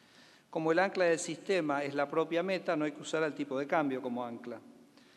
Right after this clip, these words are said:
El mismo puede flotar, generando así un colchón que protege la marcha de la economía, amortiguando los shocks externos o internos que puedan producirse.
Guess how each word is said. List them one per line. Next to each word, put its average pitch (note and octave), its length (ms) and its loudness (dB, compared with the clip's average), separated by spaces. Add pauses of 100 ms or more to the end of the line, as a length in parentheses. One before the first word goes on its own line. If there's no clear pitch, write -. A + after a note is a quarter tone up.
(140)
El C#3 120 -8
mismo E3+ 280 2
puede E3 240 4
flotar, D#3+ 480 4
generando D3+ 400 0
así - 180 -6
un D3+ 100 -4
colchón D3+ 560 0
que D3 100 -6
protege C#3 460 -4
la C#3+ 80 8
marcha D3 320 6
de C#3+ 60 6
la C#3+ 40 8
economía, D3+ 640 6 (480)
amortiguando D#3 640 8
los D#3+ 140 6
shocks E3 260 6
externos E3+ 500 6
o D#3 60 4
internos D#3+ 460 6
que D3+ 120 2
puedan C#3+ 300 6
producirse. A#2+ 640 -4